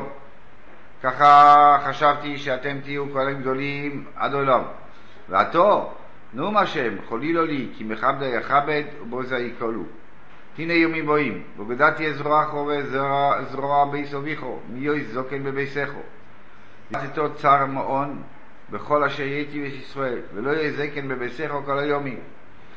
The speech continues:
ה-, ה-, הזרע של, של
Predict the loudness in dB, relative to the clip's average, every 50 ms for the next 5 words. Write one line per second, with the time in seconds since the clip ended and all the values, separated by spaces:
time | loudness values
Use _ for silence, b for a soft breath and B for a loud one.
0 | B B B B -14 -14 -14 -14 -14 -14 -14 -12 -12 -12 -12 -10 -6 -4 -4 -2
1 | 0 0 0 0 0 0 0 0 0 0 0 -2 -2 -2 0 0 2 2 2 2
2 | 0 0 -2 -4 -6 -8 -8 -8 -10 -10 -12 -12 -12 -14 -14 -14 -14 -14 -14 -12
3 | -12 -12 -10 -10 -10 -10 -6 -6 -4 -2 -2 -2 -2 -2 -6 -6 -6 -8 -8 -8
4 | -6 -6 -6 -8 -8 -8 -8 -6